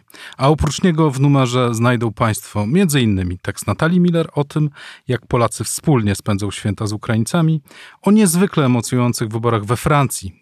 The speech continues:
które mogą przesądzić o przyszłości Unii Europejskiej, pisze Jędrzej Bielecki,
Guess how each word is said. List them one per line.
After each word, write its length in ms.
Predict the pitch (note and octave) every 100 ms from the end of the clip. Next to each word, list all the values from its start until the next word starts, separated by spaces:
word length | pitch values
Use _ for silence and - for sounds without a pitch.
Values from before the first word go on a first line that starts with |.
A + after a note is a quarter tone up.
| _
które 180 | A#2 G#2+
mogą 300 | G#2+ G#2+ G#2+ -
przesądzić 760 | - C#3 - D#3 D3 G#2+ -
o 40 |
przyszłości 520 | - - - A#2 - A#2
Unii 200 | A2 A2
Europejskiej, 600 | G#2+ G#2 A#2+ G#2+ - G2+ - - - -
pisze 300 | A2 A#2 A2
Jędrzej 440 | B2+ A#2 D3+ E3+ E3+
Bielecki, 540 | F3+ F3 - -